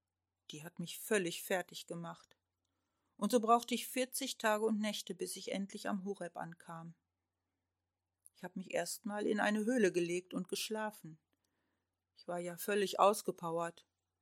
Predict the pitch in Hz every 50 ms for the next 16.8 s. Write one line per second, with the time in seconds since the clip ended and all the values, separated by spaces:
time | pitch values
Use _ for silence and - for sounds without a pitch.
0 | _ _ _ _ _ _ _ _ _ _ _ _ _ _ - 190 - 220 226 226
1 | 233 233 233 233 240 226 - - - 254 240 233 233 233 220 214 180 185 196 -
2 | - 185 185 - - - 202 190 - - - 202 190 190 190 - - 190 180 185
3 | 185 - - 196 190 - - - 190 202 208 208 - - - - 196 196 196 208
4 | 214 214 - - - 208 202 208 214 208 190 180 175 170 170 175 175 - _ _
5 | _ _ _ _ _ _ _ _ _ _ _ _ _ _ _ _ _ _ _ _
6 | _ _ _ _ - 160 160 - - 214 220 208 - 170 170 180 185 190 208 -
7 | - - 202 196 202 202 - - - 185 170 170 165 165 160 165 165 - _ _
8 | _ _ _ _ _ _ _ _ _ _ _ _ _ _ _ _ _ _ _ _
9 | 175 170 - - 180 208 269 311 - - - - 190 175 160 175 175 170 165 -
10 | - 175 175 170 175 180 175 160 156 160 156 - _ _ _ _ _ _ _ _
11 | _ _ _ _ _ _ _ _ _ _ _ _ _ _ _ _ _ _ _ _
12 | _ _ _ _ _ _ _ _ _ - 220 233 233 - 214 - - 214 214 214
13 | - - 240 - - 196 226 269 262 - - 220 190 - - - 190 185 208 202
14 | - - 240 233 - - 262 262 254 240 226 220 - - - 233 220 226 226 220
15 | 233 262 277 269 254 240 233 233 233 - - - - 269 277 254 233 220 185 196
16 | 196 196 - - - - - 202 175 196 190 185 - - - -